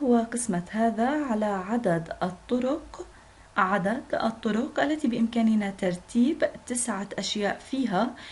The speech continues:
إذن بإمكانك وضع تسعة من الأشياء في المكان الأول، ثم ثمانية في الثاني، سبعة في الثالث،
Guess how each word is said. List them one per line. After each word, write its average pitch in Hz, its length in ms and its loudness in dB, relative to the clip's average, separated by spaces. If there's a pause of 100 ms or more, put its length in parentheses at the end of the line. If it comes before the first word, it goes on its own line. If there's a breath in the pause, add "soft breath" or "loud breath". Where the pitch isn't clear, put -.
(200 loud breath)
إذن 220 180 4
بإمكانك 208 540 0
وضع 190 300 2 (160)
تسعة 220 380 0
من 185 160 0
الأشياء 190 540 -2
في 190 60 -2
المكان 180 500 2 (100)
الأول، 226 760 2 (400 loud breath)
ثم 214 300 4
ثمانية 202 680 2 (120)
في 180 40 2
الثاني، 240 720 8 (320 loud breath)
سبعة 185 720 0
في 185 140 -2
الثالث، 240 640 2